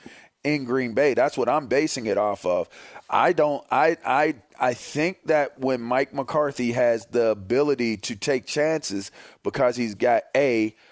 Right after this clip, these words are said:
uh, a world-beating quarterback, and B, a defense that can help him out when, when they get into situations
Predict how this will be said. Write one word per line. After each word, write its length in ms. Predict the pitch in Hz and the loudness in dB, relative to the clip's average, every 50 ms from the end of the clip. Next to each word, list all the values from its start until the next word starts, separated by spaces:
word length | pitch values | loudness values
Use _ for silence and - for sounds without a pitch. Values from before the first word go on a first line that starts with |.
| - _ _ - | -20 _ _ 0
uh, 300 | 117 117 110 107 104 - - | 2 2 2 2 2 0 0
a 100 | 113 110 | 0 -2
world-beating 840 | 107 104 107 123 135 139 135 127 - 104 123 123 123 117 113 104 101 | 0 0 0 2 2 2 0 0 -2 -2 -2 0 0 0 -2 -6 -6
quarterback, 640 | - 143 143 147 135 123 104 101 104 104 107 107 - - | -4 -2 0 0 0 -2 0 0 0 0 0 -2 -2 -4
and 300 | 113 110 104 101 92 92 | -4 -4 -4 -8 -4 0
B, 380 | 127 139 139 131 120 117 - - | 0 2 2 2 0 -4 -6 -4
a 120 | - 113 | -4 -4
defense 540 | 101 87 117 131 143 131 - 123 110 104 - | -4 -2 -2 -2 -2 -2 -4 -4 -4 -4 -2
that 200 | - 127 113 - | 0 0 0 0
can 140 | - 117 101 | -4 -6 -6
help 280 | 104 120 131 131 - - | -2 -2 -2 -2 -2 -4
him 200 | 123 107 101 104 | -6 -6 -4 -2
out 260 | 117 131 123 - - | -2 -2 -2 -2 -2
when, 280 | 107 107 107 107 101 | -4 -2 -2 -2 -4
when 360 | - - 107 110 107 107 104 - - _ _ _ _ | -6 -4 -2 -2 -2 -4 -8 -14 -18 _ _ _ _
they 160 | 101 104 110 | -2 -2 -2
get 240 | 98 92 127 127 - | -2 -2 -2 -2 -2
into 200 | 123 - - 104 | -4 -8 -6 -6
situations 840 | - - 131 117 - 107 104 104 117 135 131 - - 101 98 95 | -2 -2 -4 -4 -2 -2 0 0 0 0 -2 -4 -8 -10 -12 -12